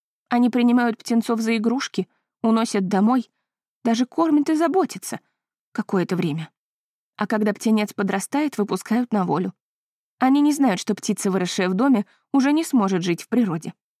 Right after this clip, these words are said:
Она не умеет добывать корм, прятаться от хищников. «И что же с ними будет?» — прошептал я. «Ох, Кори. Надеюсь, они навсегда оставят их у себя. Иначе мои дети погибнут».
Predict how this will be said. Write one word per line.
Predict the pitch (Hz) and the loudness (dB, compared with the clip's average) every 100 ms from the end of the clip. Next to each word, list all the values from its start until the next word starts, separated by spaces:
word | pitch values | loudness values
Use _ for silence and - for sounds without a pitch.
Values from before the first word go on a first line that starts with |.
| _ _ _ _ | _ _ _ _
Она | 226 233 | 0 2
не | 226 | 2
умеет | 226 226 254 220 | 4 2 2 2
добывать | 196 190 208 | 0 0 -2
корм, | - 190 190 233 _ _ _ _ | -4 -2 0 -2 _ _ _ _
прятаться | - 294 240 - 180 | -4 -2 -2 -2 -4
от | |
хищников. | - 190 160 - 214 262 - _ _ _ _ _ _ - | -2 -4 -4 -4 -4 -6 -8 _ _ _ _ _ _ -10
«И | 185 | -8
что | - 202 | -4 -4
же | 214 | -2
с | - | -2
ними | 196 190 | 0 0
будет?» — | 175 180 190 202 - _ _ _ _ _ | 0 0 0 -2 -8 _ _ _ _ _
прошептал | - 190 185 - 180 | -6 -4 -4 -6 -6
я. | 180 180 - _ _ _ _ _ _ | -4 -6 -10 _ _ _ _ _ _
«Ох, | - 226 - | -2 -2 -4
Кори. | - 185 185 185 - _ _ _ _ _ _ | -6 -2 -2 -4 -12 _ _ _ _ _ _
Надеюсь, | 285 285 311 226 | 0 2 2 2
они | 202 202 | 2 2
навсегда | 185 - 175 175 | 0 -4 -4 -6
оставят | 156 - 165 156 | -6 -8 -8 -6
их | 156 | -8
у | 175 | -6
себя. | - 170 156 - _ _ _ _ _ - | -4 -4 -6 -10 _ _ _ _ _ 0
Иначе | 233 254 - 202 | 2 2 0 0
мои | 185 170 | 0 0
дети | 180 214 - | 0 -2 -4
погибнут». | 220 185 175 165 190 196 - | -6 -4 -2 -2 -2 -6 -8